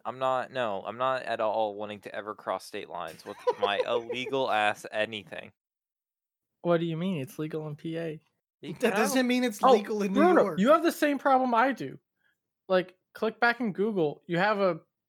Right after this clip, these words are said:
Speaker 3: cursor thing that's just randomly in the webpage.
Speaker 2: What?
Speaker 3: Like,
Speaker 2: What are you
Speaker 3: hit your,
Speaker 2: talking about?
Speaker 3: hit, hit, like, your left arrow key or something, or right arrow key. Oh, no, I could've sworn.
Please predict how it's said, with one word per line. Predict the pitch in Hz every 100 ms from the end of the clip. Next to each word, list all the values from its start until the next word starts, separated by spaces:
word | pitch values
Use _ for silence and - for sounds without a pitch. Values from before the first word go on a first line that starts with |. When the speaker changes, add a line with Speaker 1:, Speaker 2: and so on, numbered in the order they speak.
| _ -
Speaker 3:
cursor | - 214 220 185 156
thing | - 151
that's | 147 135
just | 175 -
randomly | 143 135 156 170 180
in | 175
the | 151
webpage. | 147 - - - _ - _ _ _ _ _ _ _ _ _ _ _ _ _ _ _ _ _ _
Speaker 2:
What? | 415 494 - - _ _ _ _ _ _ _
Speaker 3:
Like, | 180
Speaker 2:
What | 190
are |
you | 185
Speaker 3:
hit | 208
your, | 226 190
Speaker 2:
talking | - 185
about? | 131
Speaker 3:
hit, | 196 202
hit, | 165 196 -
like, | 208 202
your | 165
left | 160 -
arrow | 143 139
key | 135 - 139
or | 139
something, | - 151 - 170 - -
or | 143
right | 135 135
arrow | 131 131
key. | - 190 - _ _ _ _ _ _ _ _ _ _ _ _ _ _ _ - - - _ _ _ _ _ _ _ - - - -
Oh, | 147 165 - -
no, | 160 175 - -
I |
could've | 147 151
sworn. | - 147